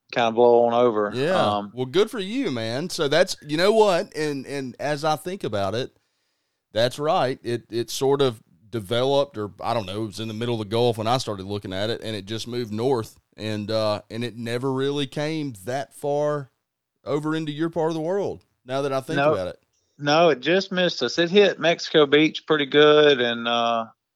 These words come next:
Speaker 1: Panama
Speaker 2: Oh.
Speaker 1: City got rained on pretty good, but it
Speaker 2: Yeah, that's right there.
Speaker 1: it was, it's right there, yeah, but it just missed us.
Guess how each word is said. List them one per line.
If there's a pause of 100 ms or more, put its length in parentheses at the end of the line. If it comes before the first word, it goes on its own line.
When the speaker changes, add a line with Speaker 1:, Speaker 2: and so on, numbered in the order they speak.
(200)
Speaker 1:
Panama
Speaker 2:
Oh.
Speaker 1:
City
got
rained
on
pretty
good,
but
it
Speaker 2:
Yeah, (120)
that's
right
there.
Speaker 1:
it
was, (360)
it's
right
there,
yeah, (100)
but
it
just
missed
us.